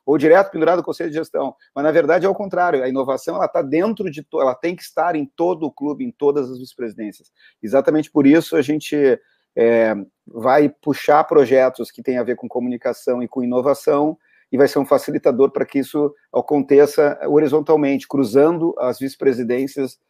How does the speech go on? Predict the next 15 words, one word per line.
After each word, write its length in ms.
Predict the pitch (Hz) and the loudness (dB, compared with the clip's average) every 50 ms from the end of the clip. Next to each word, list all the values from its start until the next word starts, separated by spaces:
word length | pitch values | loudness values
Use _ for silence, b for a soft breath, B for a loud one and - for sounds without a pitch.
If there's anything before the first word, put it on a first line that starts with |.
| _ _ _ _ | _ _ _ _
é, 280 | - 120 117 117 120 117 | 0 2 4 4 2 2
promovendo 540 | - - 139 135 139 127 127 139 143 151 | 2 2 4 4 4 4 2 2 2 2
um 60 | 151 151 | 2 2
encaixe 640 | 147 143 - 135 127 120 120 - - - 160 147 - _ _ _ | 0 2 2 4 4 4 2 -2 -8 -8 -10 -10 -10 _ _ _
que 80 | _ 175 | _ -4
é 20 | |
um 60 | 175 | -2
pouco 220 | 156 220 214 - 214 | -2 -4 -6 -4 -2
mais 200 | 202 202 196 175 | 0 0 0 -2
difícil 480 | 185 175 - - 185 202 190 - 156 | -4 -10 -8 -6 -6 -6 -6 -8 -14
sob 280 | - - 143 135 127 - | -8 -4 -2 -2 -2 0
per-, 200 | _ 151 135 131 | _ -2 -2 0
pers-, 240 | - 147 131 - _ | -4 -6 -6 -6 _
perspectiva 480 | _ 143 135 131 - 135 120 - 135 127 | _ -4 -4 -2 -4 -8 -6 -4 0 0
organizacional. 840 | 135 135 123 135 127 117 120 131 - - 143 131 123 107 - - - | 0 0 0 -2 -2 -2 -4 -6 -4 -4 -6 -6 -4 -6 -8 -8 -12